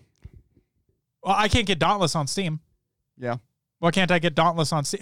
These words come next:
Speaker 1: Dauntless is a free-to-play fucking game. Why can't I get Dauntless on Steam?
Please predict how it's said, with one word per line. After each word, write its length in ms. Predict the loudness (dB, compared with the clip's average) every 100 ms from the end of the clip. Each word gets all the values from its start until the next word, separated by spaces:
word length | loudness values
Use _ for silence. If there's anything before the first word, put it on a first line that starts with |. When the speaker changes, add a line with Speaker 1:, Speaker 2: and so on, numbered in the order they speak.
| -2
Speaker 1:
Dauntless 340 | 0 2 0
is 80 | 0
a 60 |
free-to-play 360 | 0 -2 0 0
fucking 220 | 2 0
game. 160 | 0 2
Why 120 | 0
can't 200 | 0 0
I 60 | 0
get 140 | 0
Dauntless 380 | 0 0 -2 -2
on 140 | -4
Steam? 260 | -4 -8